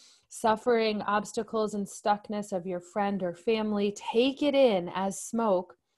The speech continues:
and allow it to rub away your own hurt and pain, letting the light within your heart become brighter. So we're transforming the suffering and the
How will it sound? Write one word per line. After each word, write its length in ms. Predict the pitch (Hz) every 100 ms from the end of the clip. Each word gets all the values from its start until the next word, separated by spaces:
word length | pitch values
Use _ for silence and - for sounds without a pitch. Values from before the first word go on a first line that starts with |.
| _ _ _ _ _ _ _ -
and 120 | 214
allow 420 | 208 208 208 233
it 120 | 254
to 140 | 247 240
rub 720 | 196 208 214 247 254 254 240
away 340 | 240 220 202
your 240 | 196 185 -
own 400 | 208 214 214 214
hurt 500 | 202 214 220 247 247
and 180 | 226 226
pain, 540 | 196 190 180 175 175
letting 360 | 175 190 208 214
the 100 | 196
light 500 | 180 185 214 262 240
within 340 | 226 208 202 190
your 180 | 185
heart 580 | 180 - 214 220 208 -
become 420 | 196 170 - 175
brighter. 600 | 165 175 170 170 160 139 - _ _ _
So 140 | 226
we're 140 | 214
transforming 1300 | 214 - 233 208 - _ 269 269 294 294 269 220 190 185
the 100 | 180
suffering 640 | - 220 202 208 190 180
and 120 | 175
the 100 | 175